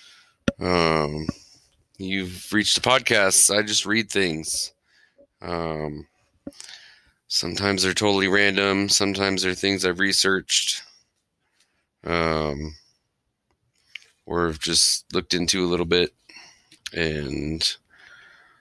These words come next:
uh, sometimes I go down rabbit holes. Who knows? They might not go lead to anywhere, but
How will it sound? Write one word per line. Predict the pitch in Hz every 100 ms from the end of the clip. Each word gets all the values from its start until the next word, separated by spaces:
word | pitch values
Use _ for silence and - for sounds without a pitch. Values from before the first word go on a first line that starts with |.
| _ _ _ _ _ _ -
uh, | 52 - 50 50 50 - -
sometimes | - - 127 139 135
I |
go | 123
down | 127 123 104
rabbit | 107 113 98
holes. | 90 80 78 - -
Who | 107
knows? | 107 104 90
They | 90
might | 95 95
not | 92 90
go | 92 90
lead | 85 95
to | 87 85
anywhere, | 107 110 117 120
but | 107 87 78